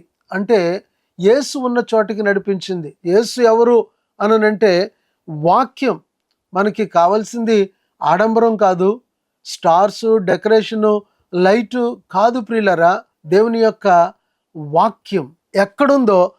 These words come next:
అక్కడికి నీవు నేను నడవాలి, నీవు నేను నడిపించాలి. జ్ఞానులైనటువంటి వారిని సైతము యేసు ఉన్న చోటికి, అనగా వాక్యము ఉన్న చోటికి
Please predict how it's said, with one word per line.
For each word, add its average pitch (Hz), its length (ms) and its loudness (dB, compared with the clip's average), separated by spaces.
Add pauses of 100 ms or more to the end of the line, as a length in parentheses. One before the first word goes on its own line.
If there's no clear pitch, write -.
(380)
అక్కడికి 233 540 0 (580)
నీవు 214 340 0 (100)
నేను 220 200 2 (220)
నడవాలి, 202 480 2 (1040)
నీవు 240 220 2 (100)
నేను 214 220 4 (380)
నడిపించాలి. 175 720 -2 (680)
జ్ఞానులైనటువంటి 240 1040 0
వారిని 226 340 0
సైతము 208 400 0 (960)
యేసు 240 280 2 (100)
ఉన్న 247 120 2 (120)
చోటికి, 214 440 0 (540)
అనగా 220 220 2 (200)
వాక్యము 240 480 0 (200)
ఉన్న 220 120 0 (120)
చోటికి 208 420 -2